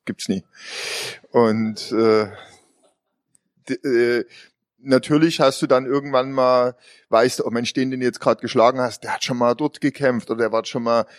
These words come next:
im Taekwondo-Weltmeister oder der ist, äh, deutscher Meister bei den Profis und, oh, jetzt,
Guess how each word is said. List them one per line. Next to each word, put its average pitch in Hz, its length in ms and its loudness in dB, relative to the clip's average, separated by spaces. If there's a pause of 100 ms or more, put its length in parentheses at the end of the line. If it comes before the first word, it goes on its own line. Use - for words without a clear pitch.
im 123 120 -8
Taekwondo-Weltmeister 131 1040 2
oder 110 160 0
der 113 280 4
ist, 117 320 0
äh, 117 180 0
deutscher 120 300 2
Meister 117 340 -2
bei 120 160 0
den 123 80 -8
Profis 147 580 -2
und, 123 280 -10 (600)
oh, - 180 -4
jetzt, - 360 -4